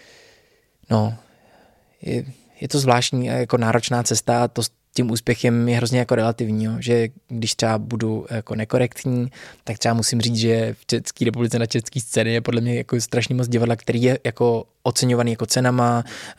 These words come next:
má jakoby třeba pu-, publicitu a tak. A myslím si, že to prostě z mýho pohledu to vůbec úspěšný vlastně není. Je to vlastně hrozně jako nekvalitní a tak. A to myslím, že se dá říct i o naší práci. Tak jenom tím chci jako ilustrovat to, že to, co se dá považovat za úspěch, je jako komplikovaný.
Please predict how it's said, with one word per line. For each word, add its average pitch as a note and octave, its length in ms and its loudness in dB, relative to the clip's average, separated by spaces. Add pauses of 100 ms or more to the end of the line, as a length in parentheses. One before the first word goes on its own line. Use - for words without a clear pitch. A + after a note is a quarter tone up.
má A#2 220 2
jakoby A2+ 300 -2
třeba A#2 180 2
pu-, A#2+ 200 -2
publicitu B2 540 0
a - 60 0
tak. B2 240 2 (220)
A B2+ 60 -4
myslím B2 200 2
si, B2 100 2
že B2 100 4
to C3 80 2
prostě C3 440 2
z A#2 40 -6
mýho C3+ 220 4
pohledu C3+ 260 2
to C3 100 2
vůbec B2+ 460 -2
úspěšný C3+ 440 -2
vlastně B2+ 260 2
není. A2+ 220 -2
Je C3 100 -6
to B2 120 0
vlastně A#2+ 280 0
hrozně B2 200 0
jako B2 160 -2
nekvalitní B2 680 -2
a A#2+ 80 -6
tak. A2+ 300 0
A C3+ 60 -6
to B2 100 2
myslím, B2 220 0
že A#2 60 0
se - 120 2
dá B2+ 100 4
říct A#2+ 180 -2
i A2 60 -2
o A#2+ 80 2
naší B2+ 220 0
práci. A#2+ 380 2 (300)
Tak - 140 -2
jenom C3 160 4
tím A#2+ 120 -2
chci - 140 0
jako B2+ 160 2
ilustrovat B2 480 0
to, A#2 220 0 (680)
že A#2+ 160 0 (200)
to, A#2 100 0
co - 140 -2
se B2+ 100 4
dá B2 100 4
považovat B2 440 2
za A#2 80 0
úspěch, A#2 360 -4
je B2 80 2 (800)
jako B2+ 180 4
komplikovaný. B2+ 640 -2